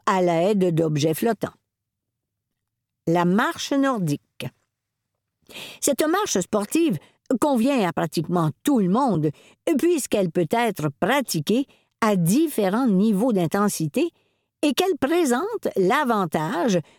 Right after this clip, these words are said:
de mettre moins de stress sur les articulations grâce au bâton. De plus, comme cette activité met à contribution autant le haut que le bas du corps, elle fait travailler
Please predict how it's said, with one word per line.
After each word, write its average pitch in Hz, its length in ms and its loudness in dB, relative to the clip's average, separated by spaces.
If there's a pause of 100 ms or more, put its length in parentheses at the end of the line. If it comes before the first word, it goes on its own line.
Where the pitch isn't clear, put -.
(140)
de 254 160 4
mettre 220 640 0
moins 165 520 2
de 269 160 2
stress 247 600 -2
sur 220 200 0
les 175 320 2
articulations 185 840 0 (380)
grâce 226 520 0
au 160 100 2
bâton. 208 400 0 (1000)
De 269 120 4
plus, 381 800 2
comme 302 300 4
cette 190 200 0
activité 185 640 2
met 226 280 4
à 180 120 0
contribution 202 800 0 (440)
autant 240 500 0
le 165 200 2 (220)
haut 294 260 0 (160)
que 175 80 2
le 156 140 2
bas 143 180 0
du 202 140 0
corps, 339 380 0 (500)
elle 339 260 0
fait 466 260 -4
travailler 196 600 2